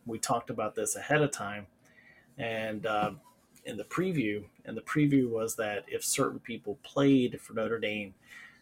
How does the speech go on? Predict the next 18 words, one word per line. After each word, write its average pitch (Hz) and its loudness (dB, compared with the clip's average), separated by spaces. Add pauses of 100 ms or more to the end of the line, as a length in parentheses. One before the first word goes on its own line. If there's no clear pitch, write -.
(160)
they 127 4
were 110 0 (320)
issues 110 0
in 104 -6
the 101 -10
secondary. 95 -6
And 113 -6
so, 110 2 (580)
uh, 110 -10
it 113 0
was 123 4
something 113 0
that 107 -4
did 110 -2
shine 113 0
in 127 4
this 131 2
game 135 4